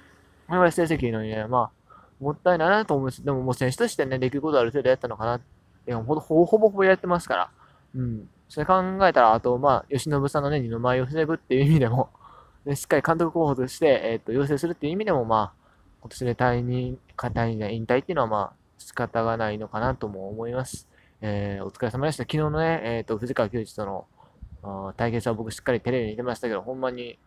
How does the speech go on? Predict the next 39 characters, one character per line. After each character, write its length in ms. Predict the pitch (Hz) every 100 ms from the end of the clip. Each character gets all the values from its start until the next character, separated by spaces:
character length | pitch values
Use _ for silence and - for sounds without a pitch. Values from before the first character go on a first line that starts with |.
| _ - -
見 80 | -
応 60 | 151
え 160 | 151 139
が 60 |
あ 60 | 120
り 80 | 117
ま 120 | 127
し 60 |
た 80 | 123
し 100 | 104
ね。 220 | 113 110 - - 117 117 110 - _ _
<laughs> 720 | _ _ - 196 170 170 -
う 40 | 131
ん、 260 | 131 127
あ 60 | 127
の、 100 | 127
フ 100 | 139
ァ 80 | 156
ー 20 |
ル 100 | 131
に、 320 | 120 113 113 - _ _ _
で 120 | 127 113
し 60 |
た 100 | -
け 80 | 110
ど、 60 | 104
ホ 220 | 131 139
ー 20 |
ム 80 | 131
ラ 100 | 127
ン 120 | 120
級 200 | - 135
の 220 | 127 127
当 100 | 120
た 80 | 117
り 80 | 123
と 100 | 110
か 80 | 95
ね、 220 | 120